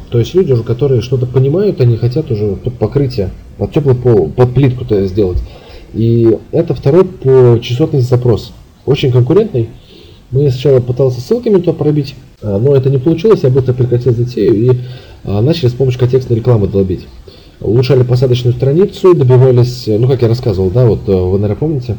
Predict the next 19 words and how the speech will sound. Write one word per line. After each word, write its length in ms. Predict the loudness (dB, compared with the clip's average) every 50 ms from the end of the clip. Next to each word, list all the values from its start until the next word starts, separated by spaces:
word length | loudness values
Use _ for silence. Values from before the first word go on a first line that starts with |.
| -8
этот 160 | -10 -12 -6 0
кейс, 220 | 2 2 2 2
когда 280 | 0 -2 0 0 2 2
вот 140 | 0 0 -4 -8 -20 -20 _ _ _ _ _ _ _ -20 -20 -20 _ _ -20 -20 -12 -4
было 240 | 2 4 4 6 6
до 100 | 6 6
восьмидесяти 360 | 4 4 4 2 2 2 0
процентов 400 | 0 -2 0 0 0 0 0 -2
отказов 380 | -4 -2 0 0 2 2 0 -2 -4 -6 -2
на 120 | -2 -2
странице 600 | -2 0 0 0 2 2 0 -2 -2 -2 -2 -2
«Тёплый 240 | 0 -2 -2 -2 -2
пол 180 | 0 0 -2 -2
под 200 | -2 -6 -6 -4
плитку», 300 | -2 -2 -2 -2 -2 -2
да, 160 | -2 -2 -2 -4 -10 -18 -20 -14 -6
и 520 | -2 0 2 2 2 2 2 2 2 0 -2
с 60 | -2
помощью 600 | -2 0 2 2 2 0 0 0 2 2 2